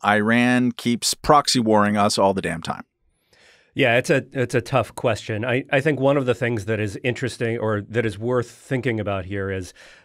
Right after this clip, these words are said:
Speaker 2: uh, according to reports this morning, the U S intelligence, uh, military, um, apparatus is, doesn't, still doesn't think that Iran actually wants to start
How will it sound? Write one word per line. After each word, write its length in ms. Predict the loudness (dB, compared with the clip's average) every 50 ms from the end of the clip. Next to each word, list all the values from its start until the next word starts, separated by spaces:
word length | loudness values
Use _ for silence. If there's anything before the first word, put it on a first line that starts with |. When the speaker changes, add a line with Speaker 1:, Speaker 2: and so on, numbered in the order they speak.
| _ -8
Speaker 2:
uh, 160 | -6 -4 -2 -2
according 420 | -2 0 2 2 4 4 4 4
to 40 | 4
reports 380 | 2 2 4 2 2 2 2 0
this 180 | -4 -4 -2
morning, 460 | -4 -8 -6 -6 -6 -6 -6 -6 -8 -10 _ -20 -20 _ _ -18
the 440 | -14 -8 -6 -4 -2 -2 -2 -2 -4 -4
U 280 | -2 0 2 2 2
S 220 | 2 2 0 -2 -4
intelligence, 720 | -4 -2 -2 -2 -2 -2 -2 -4 -4 -4 -6 -8 -8 -6
uh, 200 | -4 -4 -4 -4 -2
military, 680 | -2 -2 -2 -2 -2 -2 -2 0 0 -2 -2 -4 -6 -8 -12 _ -8
um, 320 | -6 -6 -4 -4 -6 -8 -10 -14 -20 _ _ _ -6
apparatus 560 | -6 -2 0 2 2 4 2 2 0 -2 -8 _ _ _ _ _ -2
is, 320 | 0 2 2 2 0 -4 -10 _ _ _ _ _ -8 -2
doesn't, 460 | 0 0 2 2 2 0 0 0 2
still 220 | 2 4 4 4 4
doesn't 340 | 2 2 2 0 -2 0
think 200 | 0 0 0 0
that 120 | 0 0 2
Iran 400 | 2 2 4 4 4 2 0 0 0
actually 500 | 0 0 0 0 0 -4 -4 -2 0 -2
wants 480 | -2 -2 -4 -6 -4 -4 -4 -4 -6 -8
to 120 | -8 -8 -8
start 340 | -6 -4 -4 -2 -4 -4